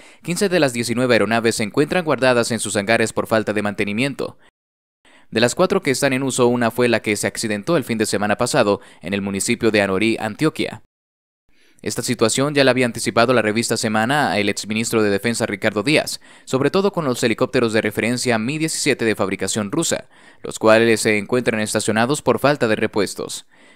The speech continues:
Sin embargo, la realidad que presentan estas aeronaves rusas va en contra de lo dicho recientemente por el comandante de las fuerzas militares,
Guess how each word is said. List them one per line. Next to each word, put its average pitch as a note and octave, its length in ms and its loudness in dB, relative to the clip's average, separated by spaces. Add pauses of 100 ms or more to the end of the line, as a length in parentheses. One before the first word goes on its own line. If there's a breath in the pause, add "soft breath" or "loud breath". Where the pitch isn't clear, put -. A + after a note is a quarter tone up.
Sin B2+ 200 -2
embargo, D#3 340 2
la C#3 100 4
realidad A2+ 280 2
que A#2+ 120 -4
presentan A#2 460 0
estas A2+ 260 -2
aeronaves A2 420 0
rusas A2+ 400 0
va C#3 160 2
en E3 80 -4
contra F#3 320 0
de G2+ 80 4
lo F#2 100 2
dicho A2+ 280 2
recientemente G#2+ 680 -2
por C3+ 140 0
el G#2+ 100 0
comandante G2 420 -2
de A2 80 2
las G2 160 0
fuerzas A2 240 -4
militares, G#2 540 2